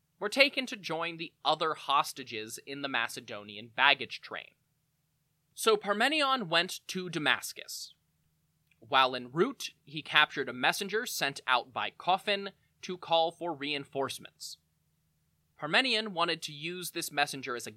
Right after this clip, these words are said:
guide as they passed through unfamiliar territory, but he slipped away from his guards and fled back to Damascus to warn the governor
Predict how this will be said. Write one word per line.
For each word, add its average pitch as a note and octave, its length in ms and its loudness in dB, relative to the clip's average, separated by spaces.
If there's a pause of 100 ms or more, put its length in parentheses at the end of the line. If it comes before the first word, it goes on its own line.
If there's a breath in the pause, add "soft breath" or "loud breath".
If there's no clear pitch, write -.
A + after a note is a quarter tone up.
(120)
guide C3+ 580 6
as B2+ 200 -6
they B2 100 -4
passed - 500 0
through B2+ 280 -12
unfamiliar A#2+ 680 -8
territory, C#3 840 0 (760)
but G#3 140 4
he G#3+ 160 -4
slipped - 400 -2
away F3+ 280 2
from E3 200 -6
his C#3+ 160 -10
guards B2+ 500 2
and C3+ 160 -10
fled D3 440 2 (180)
back C3 380 4
to C#3 200 -6
Damascus A#2 680 -6
to - 120 -16
warn G#3 480 0
the E3 80 -4
governor A#2 560 -2